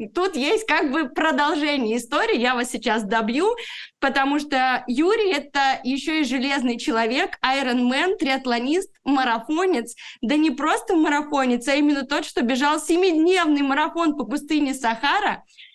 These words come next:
Юрий, я вчера была, э, на теннисе, э, на песке, чтобы хоть немножко понять, что значит бежать семидневный марафон по песку. Я полтора часа бегала по песку,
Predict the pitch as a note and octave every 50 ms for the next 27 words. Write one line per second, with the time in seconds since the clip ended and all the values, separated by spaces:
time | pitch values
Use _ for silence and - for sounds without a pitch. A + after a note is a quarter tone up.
0 | _ _ - C4+ C#4+ F4+ F#4 F4 D#4 D4+ D#4 F#4 E4 - F#4 F#4 F4 F#4 F#4 D#4+
1 | E4 E4+ E4+ F4 F4+ F4+ D#4 - - - D4+ D4+ D4 D4 C#4+ C#4 - - D4 D4
2 | D4+ D#4 D#4+ D#4 D4+ D4+ D4+ - F#4 F#4 F#4 F4 D#4+ D#4+ D4+ - - C#4+ C4 C4+
3 | C4+ C4+ C4+ B3 G#3+ - - B3+ C4+ B3+ B3 - - C#4 D4 D4 D#4 D4+ - D4+
4 | - E4 D#4+ F#4+ A4 A4+ - - G4 D4+ C4+ F4+ - F#4 F4 - - F4 F4 F4+
5 | F4+ F#4+ E4+ E4+ - - D#4 B3+ - C4+ C4+ C#4+ D#4 C#4 C4+ B3+ - - D4+ D4
6 | C4+ C#4+ C#4+ D4 C#4+ - A#3 G#3+ G#3 C#4+ C#4+ D#4+ C#4+ C#4 D4 - - D4 C4 B3+
7 | A#3+ A3+ C4 C#4 C#4 C#4+ D4 A#3+ A#3+ A#3 A#3 B3 B3+ D#4 C#4+ C#4+ C#4 B3 - -
8 | B3+ A#3+ - - E4+ G4 F4+ C4+ E4 G4+ G4 G4+ F#4+ - - F#4+ F#4 E4 D4 B3+
9 | - - - C#4+ A3 G#3+ A#3+ A#3 A3+ A3 A3 A#3 A3+ B3+ - - B3 A#3+ - -
10 | E4